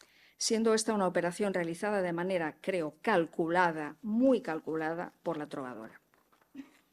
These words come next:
En este orden invertido, especialmente en lo que concierne a esta visión del amor, este retrato del amor, dista-, este mundo invertido, perdón, distaría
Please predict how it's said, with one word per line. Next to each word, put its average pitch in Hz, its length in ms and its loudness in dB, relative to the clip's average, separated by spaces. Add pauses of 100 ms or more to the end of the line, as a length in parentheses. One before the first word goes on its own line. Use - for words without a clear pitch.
(920)
En 226 140 0
este 262 280 6
orden 247 280 8
invertido, 233 800 4 (380)
especialmente 208 720 0
en 190 60 2
lo 175 80 2
que 160 360 -2
concierne 180 500 -2
a - 20 0
esta 190 220 0
visión 185 280 -2
del 160 120 0
amor, 202 320 0
este 190 220 -2
retrato 180 520 -2
del 147 120 -8
amor, 185 340 -8 (440)
dista-, 226 380 0
este 196 500 2
mundo 180 240 0
invertido, 196 520 0
perdón, 185 440 -4
distaría 208 720 4